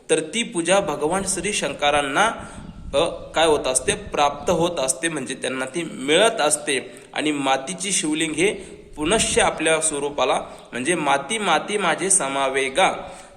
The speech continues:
तद्रूप आपण एखाद्या कन्याचं जर आपण पूजन करत असतो, तर ते कन्या ही प्रतिमा आहे, त्या प्रतिमेच्या आधारे आपली जी काय अधिष्ठात्री देवता आहे मा नर्मदा मैया,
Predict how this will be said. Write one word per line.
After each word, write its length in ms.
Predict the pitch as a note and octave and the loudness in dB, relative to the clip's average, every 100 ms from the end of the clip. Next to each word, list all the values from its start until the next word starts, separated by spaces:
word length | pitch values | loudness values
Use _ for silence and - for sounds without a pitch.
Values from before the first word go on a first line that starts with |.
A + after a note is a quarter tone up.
| - - | -12 4
तद्रूप 760 | A3+ - E3 F#3 F#3 - - - | 4 4 2 4 4 0 -10 -2
आपण 440 | C#3 C#3 F#3 D#3 B2+ - - - | 0 2 4 2 0 -8 -16 -4
एखाद्या 420 | C3 D3 F#3+ F#3+ | -2 2 4 4
कन्याचं 580 | A3 - E3+ F3 G#3+ G#3+ | 2 2 0 2 2 2
जर 180 | G3+ G3+ | 4 4
आपण 340 | F#3+ - F#3+ | 4 2 -4
पूजन 460 | F3+ - E3+ E3+ A3 | -4 -6 -2 0 0
करत 300 | G#3+ F#3+ F#3 | 2 2 2
असतो, 640 | D#3 - G3 E3 - - - | 0 0 0 0 -2 -10 -2
तर 100 | D#3+ | -2
ते 200 | D#3+ G3+ | 2 0
कन्या 400 | G3+ E3+ E3 F3+ | 2 2 2 2
ही 180 | F3 G3+ | 2 0
प्रतिमा 580 | - - C#3+ F3+ G3 A3 | -4 -6 -6 -2 2 6
आहे, 320 | F#3+ D#3+ C3+ A#2 - - - | 6 4 0 -4 -14 -12 2
त्या 140 | F3+ | 4
प्रतिमेच्या 880 | G3+ F#3+ F3+ F#3 F3+ F3 E3+ E3+ G3 | 4 2 -2 0 0 0 0 2 6
आधारे 720 | A3+ - D3 C3+ D#3 G#3 F3 C3+ - - | 6 4 0 0 2 4 4 2 -4 -8
आपली 340 | - C3 F3 F3+ | -4 -2 0 0
जी 120 | E3+ | 0
काय 180 | E3+ G3 | 0 0
अधिष्ठात्री 800 | - C#3+ F#3 G3+ F#3 E3 G3 F#3+ | 2 2 2 2 -2 -2 2 2
देवता 400 | E3 D#3 D#3 E3 | 4 2 2 4
आहे 280 | E3 F3+ G#3 | 4 2 0
मा 200 | E3 D#3+ | 2 2
नर्मदा 480 | D#3 D3 C#3+ D3+ | 2 0 0 0
मैया, 380 | C#3 C3+ E3+ D3+ | 0 -2 0 -2